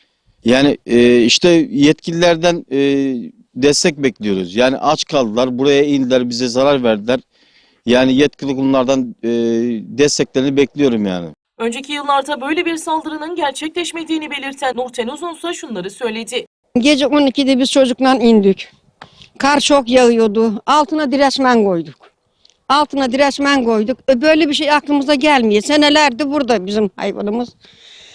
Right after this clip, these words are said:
Speaker 3: Bir de sabahleyin ineğe bakarız o. Bu en benden önce indi, ben arkadan indim. "Anne, anne koş," dedi. "Köpekler koyunları parçalamış," dedi. "Deme yavrum," dedi.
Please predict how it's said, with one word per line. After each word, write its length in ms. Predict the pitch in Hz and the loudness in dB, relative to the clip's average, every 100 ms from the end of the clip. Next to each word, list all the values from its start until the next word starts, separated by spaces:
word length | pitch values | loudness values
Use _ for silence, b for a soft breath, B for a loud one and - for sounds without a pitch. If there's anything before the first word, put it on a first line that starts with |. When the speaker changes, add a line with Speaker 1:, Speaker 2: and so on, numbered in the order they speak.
| B B B - | B B B 0
Speaker 3:
Bir 80 | |
de 100 | 359 | 2
sabahleyin 560 | 381 370 359 349 311 339 | 2 2 4 2 4 4
ineğe 200 | 339 330 | 4 4
bakarız 440 | 330 339 339 - | 0 0 0 0
o. 180 | 311 285 233 _ _ _ _ - | 0 -2 -4 _ _ _ _ 0
Bu 140 | 339 | 2
en 160 | 320 294 | 4 4
benden 300 | 311 311 311 | 4 4 4
önce 320 | 294 269 285 | 2 2 2
indi, 260 | 269 262 | 2 2
ben 140 | 277 277 | 2 2
arkadan 480 | 269 247 247 233 226 | 2 0 0 0 2
indim. 380 | 226 226 247 - b b - | 2 2 -2 -4 b b 0
"Anne, 840 | 381 370 381 370 359 339 320 311 | 4 6 6 6 4 4 4 4
anne 300 | 339 381 359 | 2 4 4
koş," 360 | 359 370 359 - | 2 2 0 2
dedi. 320 | 349 320 311 - b b b | -2 0 -2 -4 b b b
"Köpekler 580 | 440 403 370 339 359 262 311 294 254 | 0 4 2 4 2 4 0 0 2
koyunları 420 | 359 339 339 349 | 6 6 6 2
parçalamış," 720 | 311 302 - 269 262 240 - | 2 0 2 2 2 0 0
dedi. 200 | 254 226 | -2 2
"Deme 280 | 480 523 392 | 2 4 4
yavrum," 500 | 330 269 240 226 214 | 4 2 -2 -4 -4
dedi. 300 | 208 196 | -4 -6